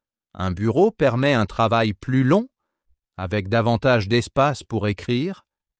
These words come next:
classer ou installer du matériel. Le pupitre concentre au contraire l'attention matérielle sur un texte placé devant soi.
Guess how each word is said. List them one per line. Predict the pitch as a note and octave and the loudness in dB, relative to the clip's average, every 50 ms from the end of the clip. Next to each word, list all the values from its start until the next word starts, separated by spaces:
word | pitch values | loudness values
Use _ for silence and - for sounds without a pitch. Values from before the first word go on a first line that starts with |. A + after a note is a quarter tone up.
| _ _ | _ _
classer | - D3 D#3+ D3+ C3+ - - - D3+ D#3 F#3+ A3 | 0 2 4 4 2 0 -2 -2 0 0 0 0
ou | G#3+ D#3+ B2 B2+ | 0 2 2 4
installer | C3+ C#3 - - - C#3+ C3 D3 E3 E3 | 4 2 2 0 2 2 4 4 4 4
du | B2 A#2 | 2 2
matériel. | A2+ A2+ A2 - B2 A2+ G2 G2+ F#2 F2 D#2+ D2 C2+ B1 - _ _ _ _ _ _ _ _ _ _ _ _ _ _ _ _ _ _ _ _ _ _ _ _ _ _ _ _ _ _ _ _ _ | 2 2 2 0 -2 -2 -2 -2 -4 -6 -6 -8 -10 -16 -20 _ _ _ _ _ _ _ _ _ _ _ _ _ _ _ _ _ _ _ _ _ _ _ _ _ _ _ _ _ _ _ _ _
Le | - E3 C#3+ B2+ A#2+ A2+ G#2+ | -4 0 2 4 4 4 2
pupitre | - - C3+ C#3 - - B3+ C4 - - F3+ | 0 -2 -4 -2 0 0 -2 0 0 0 -2
concentre | B2 - - D#3 D#3 C3+ - D#3 D3+ D3 C3+ - - | 0 0 0 0 0 0 0 0 0 0 0 0 0
au | A#2 A#2 G#2+ | 0 0 0
contraire | - B2+ B2+ B2 - - - F3+ G#3+ A#3 G#3 D#3+ | 0 0 0 0 0 0 0 0 0 0 0 0
l'attention | C3 C#3 C#3+ - D3 C#3 B2 - - D3 C3 | 2 2 2 2 0 -2 -2 -2 -2 0 2
matérielle | B2 B2 A#2 - C3+ B2+ A2+ A#2+ C#3 E3+ G3+ G#3+ F#3+ | 2 2 2 2 0 0 0 0 0 0 0 -2 -4
sur | - - D#3+ D3+ B2+ | -4 -2 0 2 2
un | B2+ B2 | 2 2
texte | A2+ - F#3 G3+ - - - - C#3 | 2 0 0 0 -2 -4 -4 -2 -2
placé | A2+ - - B2 A#2+ A2+ - - D3 | -2 0 0 0 0 0 0 -2 0
devant | C3 A#2+ A2+ G2+ A2 G2 | 0 0 0 0 0 -2
soi. | F#2 - - G2+ F2 C#2+ C2+ | -4 -6 -6 -6 -6 -6 -8